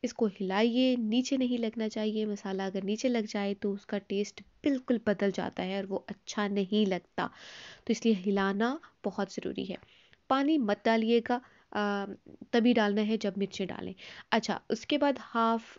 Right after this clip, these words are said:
अ, टी स्पून जो है वो जो मिक्स्ड स्पाइस हमने बनाई है भून के वो डालेंगे और इसमें अब ये रेडी है कि हम इसके अंदर फ़िश डाल दें। फ़िश डाली हमने और हमने कोई पानी इसमें नहीं डालना है, फ़िश का अपना पानी है जो वो छोड़ेगी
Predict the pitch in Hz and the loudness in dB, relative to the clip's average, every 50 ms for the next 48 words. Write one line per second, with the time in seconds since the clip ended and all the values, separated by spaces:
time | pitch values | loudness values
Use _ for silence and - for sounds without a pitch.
0 | _ 214 220 214 208 208 - 226 220 - - - - 214 208 196 - 208 196 196 | _ -2 -2 -2 -2 0 0 0 0 0 -4 -6 -4 -4 -4 -2 -2 -4 -2 -2
1 | 196 190 208 185 - 190 196 214 - - - - - - - - - - 190 214 | -4 -4 -6 -6 -2 0 0 0 0 -2 -8 -14 -16 -18 -20 -10 -4 0 2 2
2 | 247 247 - 226 220 220 208 196 190 185 190 196 196 196 202 196 196 - - - | 2 2 0 -2 -2 0 0 0 -2 0 -2 -2 0 0 -2 -4 -6 -8 -14 -20
3 | - - - _ - 185 180 208 208 202 196 - 202 190 185 190 196 208 208 208 | -20 -20 -14 _ -6 0 2 2 2 2 2 0 0 0 2 0 0 2 0 0
4 | 214 214 214 226 262 320 - _ _ _ _ _ _ _ _ _ _ - 202 202 | 0 0 2 0 0 -2 -4 _ _ _ _ _ _ _ _ _ _ -4 -2 0
5 | 196 202 202 - _ 262 240 - - - 254 262 - - - 196 190 190 - 202 | 2 0 0 0 _ -4 -6 -4 -4 -2 0 0 0 0 -2 -4 -4 -4 -4 0
6 | 196 202 196 196 190 190 190 196 190 220 214 208 208 214 208 208 - - - _ | 2 2 2 2 2 2 2 2 4 4 2 2 2 0 0 -2 -6 -12 -20 _
7 | _ - 196 185 185 185 - - - - - 185 175 175 185 220 - - - - | _ -8 -6 -6 -6 -6 -8 -10 -12 -10 -10 -8 -6 -6 -6 -6 -8 -4 -2 -2
8 | 240 - - - - - 196 170 - - - - - - - - - - - - | -2 -2 -4 -8 -8 -6 -6 -6 -4 -6 -8 -6 -8 -8 -8 -10 -16 -20 -20 -20
9 | _ _ _ - - 285 262 - - 269 247 240 240 247 233 240 240 226 226 226 | _ _ _ 0 0 0 0 2 0 2 2 4 2 2 2 0 0 0 0 -2
10 | 240 240 - - 208 202 196 196 190 196 190 - - 247 254 269 285 285 285 - | -2 -4 -4 -4 -4 -4 -4 -4 -4 -6 -6 -4 0 2 4 4 4 2 2 0
11 | 247 214 196 190 202 196 - - - - - 202 202 196 180 180 160 165 - 220 | -2 -2 0 -2 -2 -4 -6 -8 -10 -4 -2 0 0 0 -2 -6 -6 -4 -2 0
12 | 247 233 247 226 220 220 220 220 233 233 226 220 240 247 240 233 - 220 202 - | 0 0 2 2 2 2 2 2 2 0 2 2 2 0 0 0 -2 -4 -4 -4
13 | - - 190 - - - - - - 220 254 262 254 - 247 247 240 247 233 240 | -6 -6 -8 -6 -4 -4 -6 -4 -2 -2 -2 -2 0 -2 -2 0 0 0 0 0
14 | 240 240 233 233 240 226 - - 233 233 233 240 226 233 247 247 | 0 0 0 0 -2 -2 0 0 2 2 2 2 2 2 0 0